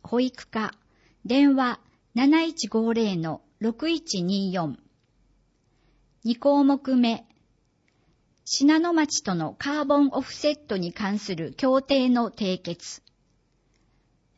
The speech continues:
姉妹都市である長野県信濃町とカーボンオフセットに関する協定の締結に向けて準備を進めています。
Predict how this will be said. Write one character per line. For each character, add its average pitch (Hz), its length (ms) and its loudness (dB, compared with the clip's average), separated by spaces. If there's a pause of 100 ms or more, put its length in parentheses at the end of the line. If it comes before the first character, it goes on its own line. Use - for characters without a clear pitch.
(340)
姉 330 220 2
妹 339 60 -6
都 320 120 -6
市 311 180 -6
で 214 200 0
あ 170 80 -4
る 160 260 -10 (220)
長 262 240 2
野 330 160 2
県 196 260 -2
信 233 220 0
濃 311 180 4
町 285 340 2
と - 220 -8 (340)
カ 285 200 0
ー 302 40 0
ボ 311 180 4
ン 285 120 6
オ 240 80 -2
フ - 140 -14
セ 320 160 0
ッ 311 120 -14
ト 233 120 -2
に 185 120 -4
関 214 240 -4
す 214 160 -8
る 170 160 -6
協 247 280 0
定 247 260 0
の 226 220 0
締 254 300 -2
結 262 260 -2
に 254 140 4
向 220 120 2
け 196 140 -4
て 190 180 -2
準 277 320 -2
備 196 140 -2
を 175 80 -4
進 180 280 -10
め 175 120 -6
て 180 100 -8
い 175 140 -4
ま 165 160 -6
す。 - 240 -20